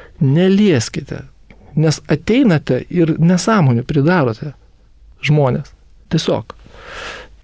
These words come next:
Ir va čia tau už tai labai tada darosi labai sudėtinga, nes kuo tu matai platesnį kontekstą, tuo tada tas, o tai kai, ką dabar daryt, kad nepriskaldyti? Nu, yra sudėtinga.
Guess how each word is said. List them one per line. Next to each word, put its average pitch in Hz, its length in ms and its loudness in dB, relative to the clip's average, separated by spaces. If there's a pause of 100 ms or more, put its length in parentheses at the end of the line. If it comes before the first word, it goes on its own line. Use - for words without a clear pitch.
Ir 180 80 4
va 170 80 4
čia 254 80 2
tau 202 160 2
už - 80 -4
tai 214 80 4
labai 196 240 4
tada 190 240 2
darosi 180 500 0
labai 175 220 2
sudėtinga, 190 480 2
nes 139 180 2
kuo 180 140 0
tu 165 100 2
matai 170 240 2
platesnį 175 540 2
kontekstą, 160 760 0 (800)
tuo 180 160 4
tada 170 360 2
tas, 170 440 -2 (400)
o 160 100 4
tai 175 260 -2
kai, 208 340 0
ką 185 340 -2
dabar 160 400 2
daryt, 170 500 2
kad 123 220 -2
nepriskaldyti? 127 1040 -2 (720)
Nu, 135 100 2
yra 135 100 2
sudėtinga. 139 960 0